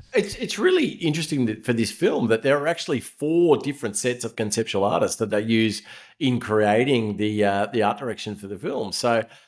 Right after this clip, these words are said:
uh, Giger, obviously, you can tell exactly when it's his input because you see the alien spaceship and you see the alien itself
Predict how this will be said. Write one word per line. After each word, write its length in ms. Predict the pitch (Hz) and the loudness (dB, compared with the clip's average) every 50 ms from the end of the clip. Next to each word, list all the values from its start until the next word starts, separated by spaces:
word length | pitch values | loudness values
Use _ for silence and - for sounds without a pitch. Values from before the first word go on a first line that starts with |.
| _ _ _ _ | _ _ _ _
uh, 60 | 190 175 170 180 175 | -6 -6 -4 -4 -6
Giger, 600 | 156 139 107 101 127 147 165 185 160 139 120 113 | -8 -8 -4 0 2 2 4 4 4 4 2 2
obviously, 380 | 113 110 107 123 117 - 123 120 | 2 0 -2 -6 -6 -6 -6 -6
you 80 | 110 104 | -6 -6
can 140 | 123 117 104 | -6 -6 -4
tell 180 | - 139 123 | -2 -2 -2
exactly 560 | 117 107 101 98 117 117 117 - - 123 113 104 | -2 -4 -2 -2 0 0 -2 -2 -2 -2 -2 0
when 180 | 101 107 104 | -2 -2 -2
it's 180 | 101 104 - - | -2 -4 -6 -4
his 240 | 113 117 120 120 120 | -2 -2 0 0 0
input 440 | 113 107 104 - - 113 110 - | -2 -2 -2 0 2 2 2 2
because 260 | - 110 92 104 92 101 | -2 -2 -2 -2 -2 -2
you 60 | 101 | -2
see 180 | - - 107 | -2 0 0
the 120 | 98 101 98 | 0 2 2
alien 260 | 95 95 95 95 90 | 2 0 0 -2 -4
spaceship 540 | - - 104 101 101 - - - 104 95 - | -4 -2 0 0 0 0 -2 -4 -4 -4 -6
and 100 | 95 95 | -8 -8
you 80 | 92 87 | -8 -6
see 260 | - - 110 107 104 | -6 -4 -4 -4 -4
the 160 | 98 98 92 | -4 -4 -4
alien 400 | 90 98 104 104 104 101 95 95 | -2 -2 0 -2 -2 -4 -6 -8
itself 520 | 95 92 - - - 104 98 95 92 - | -8 -8 -6 -2 0 0 0 0 0 -4